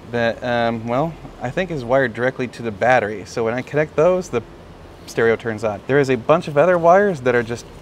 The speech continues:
dangling here, and I'm gonna clip anything that is just dangling like this thing and does not appear to be connected to anything. This is the only one I really care about. So what I'm gonna have to do is extend that wire all the way over to the switch panel to that new hole,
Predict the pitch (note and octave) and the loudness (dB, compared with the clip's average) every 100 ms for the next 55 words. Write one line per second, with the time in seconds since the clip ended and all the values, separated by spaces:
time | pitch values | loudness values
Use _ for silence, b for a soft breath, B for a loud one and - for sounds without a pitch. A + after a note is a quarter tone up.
0 | - - - - - - - - - B2+ | -20 -20 -20 -20 -20 -20 -20 -8 0 2
1 | D3+ F3+ G3 A3 A#3 A3+ B3+ D4 C#4 - | 2 2 0 2 0 0 2 0 -2 -4
2 | A#2+ A#2+ G#3+ D3+ - - E3 D#3+ - C#3 | 0 2 2 0 -2 2 2 2 0 2
3 | D3 D#3 E3+ D#3+ D#3+ G#2+ - B2 A#2 A2 | 2 0 0 2 2 0 0 0 0 -2
4 | - - A#2 G#2+ A#2 - A#2+ B2 C3 D3+ | -8 -6 -4 -4 -8 2 4 4 4 4
5 | E3 E3+ C3 A2 G2+ A#2+ C3+ - E3+ F3+ | 2 -2 0 -2 0 0 0 0 2 2
6 | F#3 A#2 G#2+ G#2 A2+ A#2 B2+ A2+ - B2+ | 0 -2 -2 -2 0 0 2 2 0 0
7 | A#2 A2+ G2+ A#2+ A#2 - E3 D#3+ F3 F#3+ | 0 -2 -2 -4 -4 -4 -6 -4 -2 -2
8 | G3+ - C3+ C3+ D3 C#3 C3 A#2+ A#2 A2 | -4 -2 -2 -2 0 0 2 2 2 2
9 | G#2+ C3 B2 F#2+ C3 D#3 D#3 C#3+ C#3+ C#3 | 2 2 2 0 0 2 2 0 0 0
10 | C3 A#2 A2 - B B - - - E3+ | 0 -2 -4 -10 B B -20 -18 -4 -2
11 | E3+ D3 B2 C3 C3 B2+ B2+ C3 B B | 2 2 4 4 6 6 4 0 B B
12 | B B - - C#3+ C#3+ D3 F3 E3+ D#3+ | B B -6 0 2 4 2 -2 -2 -2
13 | E3 E3 - - C3+ - C4+ - - D#3+ | -2 -4 -8 -12 -6 -2 -4 -4 0 2
14 | D#3+ D#3 - B2 C3 D3+ D3+ C3 A#2 D3 | 2 2 4 4 4 0 2 2 2 0